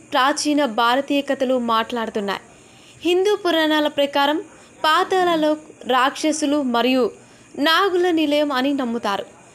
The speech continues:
పాతాళలోక్ విశ్వం యొక్క భూగర్భ రాజ్యాలను సూచిస్తుంది. ఇవి భూమి క్రింద ఉన్నాయి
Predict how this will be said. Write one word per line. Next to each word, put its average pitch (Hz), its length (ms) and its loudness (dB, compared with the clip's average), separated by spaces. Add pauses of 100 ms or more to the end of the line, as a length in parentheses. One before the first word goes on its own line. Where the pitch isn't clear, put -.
(380)
పాతాళలోక్ 359 680 2
విశ్వం 302 380 0
యొక్క 302 340 0
భూగర్భ 285 540 0
రాజ్యాలను 262 640 0
సూచిస్తుంది. 226 680 -10 (520)
ఇవి 254 180 0
భూమి 269 380 2
క్రింద 294 280 0
ఉన్నాయి 233 420 0